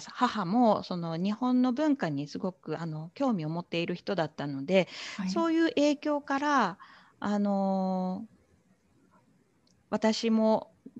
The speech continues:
Speaker 1: 英語は好きでありつつ、日本の文化っていうのも生活の中で見させてもらったっていうのが大きいと思います。
Speaker 2: うん。
Speaker 1: で、あの、よく父や母が言っていたのが、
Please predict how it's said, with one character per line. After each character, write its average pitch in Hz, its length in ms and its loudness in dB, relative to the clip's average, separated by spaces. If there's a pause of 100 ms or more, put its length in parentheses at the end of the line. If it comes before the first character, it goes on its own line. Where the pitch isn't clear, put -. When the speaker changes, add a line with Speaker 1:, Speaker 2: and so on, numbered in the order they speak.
Speaker 1:
英 302 300 6
語 285 160 2
は 277 140 4
好 - 260 -8
き 277 120 -4
で 254 100 4
あ 214 60 4
り 233 160 0
つ 240 180 -8
つ、 254 460 0 (240)
日 214 140 2
本 247 380 4
の 247 120 2
文 247 300 4
化 190 200 0
っ 185 40 -2
て 180 160 -2
い 180 80 0
う 180 60 -2
の 175 120 -6
も 262 240 0
生 208 220 -2
活 202 260 -4
の 214 140 -2
中 247 300 0
で 226 360 4 (280)
見 190 80 -2
さ 220 100 2
せ 208 160 2
て 202 80 0
も 196 160 0
ら 196 100 0
っ 196 140 -6
た 262 120 4
っ 262 100 -6
て 220 80 2
い - 20 4
う 190 80 0
の 180 160 -4
が 202 220 0
大 180 140 -4
き - 160 -6
い 180 40 -6
と 175 100 -8
思 156 200 -6
い 151 80 -8
ま 151 180 -8
す。 - 140 -16 (720)
Speaker 2:
う - 20 -2
ん。 240 40 0
Speaker 1:
で、 226 180 0
あ - 160 -2
の、 214 140 2
よ 285 160 0
く 196 320 4 (260)
父 233 240 0
や 202 100 6
母 214 300 0
が 190 100 -2
言 190 140 0
っ - 20 -2
て 208 200 0
い 208 60 0
た 220 140 -2
の 185 140 -4
が、 214 400 4